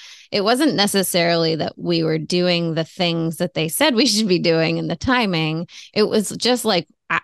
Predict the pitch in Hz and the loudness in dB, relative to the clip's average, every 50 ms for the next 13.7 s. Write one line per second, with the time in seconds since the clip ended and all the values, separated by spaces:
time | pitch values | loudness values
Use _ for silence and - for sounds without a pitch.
0 | _ _ - 180 185 220 247 262 233 208 - - 180 170 170 160 160 - - 226 | _ _ -6 -2 2 2 4 4 4 2 2 2 0 0 -2 -4 -2 0 0 2
1 | 214 190 180 170 165 165 - - 160 160 160 - - 190 175 170 170 170 170 170 | 2 2 0 -2 -4 -4 -4 -4 -4 -4 -4 -4 -2 0 0 0 0 0 0 0
2 | 170 160 156 151 151 151 - _ _ _ _ _ _ _ _ - 180 202 240 226 | 0 -2 -2 -2 -4 -4 -6 _ _ _ _ _ _ _ _ -4 0 4 4 6
3 | 214 208 180 - - - - 196 240 240 214 190 165 170 185 185 175 160 156 160 | 6 4 4 2 -2 -4 -4 0 2 2 2 2 0 0 0 0 0 0 0 -2
4 | - - - 170 156 156 147 147 - - 165 - 170 151 - - 170 160 156 160 | -4 -4 -2 0 0 0 0 0 -2 -4 -2 -2 -2 -2 -2 -2 -4 -4 -2 -4
5 | 151 143 - - - 143 143 156 190 226 262 277 262 - 190 196 190 - - - | -4 -4 -6 -6 -4 -2 -2 0 0 -2 -2 -2 -2 -2 0 0 0 -2 -2 -2
6 | 180 175 180 165 - 196 208 180 175 160 - 190 175 170 165 165 165 165 165 160 | 0 0 0 0 -2 -2 -2 -2 -2 -4 -4 -2 -2 -2 -2 -2 -2 -2 -4 -4
7 | 165 - - - - 180 170 170 165 160 165 - - - 202 175 165 165 160 165 | -6 -8 -10 -6 -4 -4 -2 -2 -4 -4 -6 -8 -6 -4 -2 0 0 0 0 0
8 | 165 156 - - - 165 156 156 151 156 151 - - - - - - - _ _ | 0 -2 -2 -2 -2 0 0 0 0 0 -2 -4 -8 -16 -20 -20 -20 -20 _ _
9 | _ _ _ _ - - 180 - 214 190 180 165 160 160 165 - - 165 165 156 | _ _ _ _ -6 -4 -2 0 0 0 2 2 0 0 0 0 2 2 2 2
10 | 165 165 151 147 - - - - - - - - - - - 196 180 - 175 - | 2 0 0 -2 -2 -4 -6 -6 -6 -6 -6 -8 -4 -2 -2 -2 0 -2 -4 -6
11 | - 160 170 196 214 208 208 208 208 196 196 190 190 185 185 185 185 175 180 180 | -6 -2 0 0 2 4 4 4 4 4 4 2 2 2 2 2 0 0 -2 -2
12 | 175 170 165 165 175 170 175 - - 170 165 170 165 170 165 170 170 165 160 - | -2 -4 -4 -4 -4 -6 -4 -4 -4 -4 -2 -2 -2 -2 0 0 0 0 -2 -4
13 | - - - - - - 151 165 165 165 175 165 165 - | -6 -6 -6 -6 -4 -4 -4 -2 -2 0 0 0 0 -2